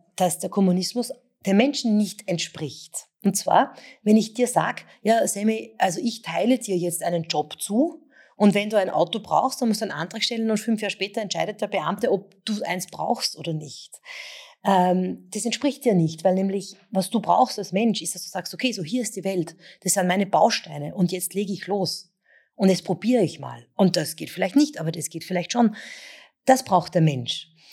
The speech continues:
Und man hat ja gesagt, äh, die, äh, kleinen Häuschen damals in der Sowjetunion, die haben alle so kleine Gärtchen, so Vorgärtchen gehabt.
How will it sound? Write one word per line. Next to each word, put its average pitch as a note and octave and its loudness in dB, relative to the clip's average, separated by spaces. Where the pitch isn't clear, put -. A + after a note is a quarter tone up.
Und G#3 6
man G3 2
hat G3 2
ja G3+ -4
gesagt, - -8
äh, F3+ -2
die, F3 -4
äh, - -4
kleinen F3+ 0
Häuschen F#3 0
damals F#3 -4
in F#3+ -10
der F#3 -10
Sowjetunion, F#3+ -4
die F#3 -6
haben F3 -4
alle F3 -2
so F3 -8
kleine E3+ -4
Gärtchen, E3+ -4
so - -12
Vorgärtchen E3+ 2
gehabt. - -8